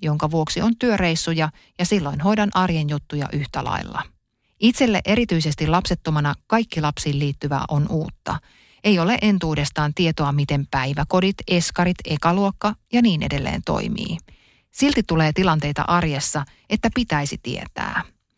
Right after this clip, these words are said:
Menen mukaan vanhempainiltoihin, jotta osaisin. Eksä haluaisi näissä tilanteissa leikkiä äiti- ja isikuvioita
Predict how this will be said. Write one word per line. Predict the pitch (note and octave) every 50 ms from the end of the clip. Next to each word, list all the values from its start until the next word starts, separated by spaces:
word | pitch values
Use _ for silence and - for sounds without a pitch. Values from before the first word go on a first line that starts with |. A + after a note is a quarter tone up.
| _ _ _ _ _ _ _ -
Menen | F3+ G#3 C4+ D4 B3+
mukaan | A#3+ B3 A#3+ - A#3 A3 G#3+ G#3
vanhempainiltoihin, | A3+ A#3 A3 G#3+ G3 G3 - F#3 E3+ F#3 G3+ G3+ F#3 - F3+ F3 F3+ F3 E3+ - _ -
jotta | A3 A3 - - -
osaisin. | - C4 G3+ - - D3+ - D3+ - - - - E3 - - _ _ _ _ _ _ _ _ -
Eksä | G3 G#3+ - - A#3+
haluaisi | F#3 F3 E3+ E3 D#3 D3+ D3+ D3 -
näissä | D#3+ E3+ F#3 A3 A3 - F3+
tilanteissa | - E3 D#3+ D#3 D3 D3 D3+ D3+ D3 - E3 D#3+
leikkiä | D#3+ D#3+ D3+ - - D#3+ D#3 D3+ -
äiti- | - D#3+ F3+ G3+ G3 - E3
ja | D3+ - -
isikuvioita | G3 G#3 - E3+ D3 - - D#3 D3 D3 C#3+ C3+ D3 D3 D#3 D3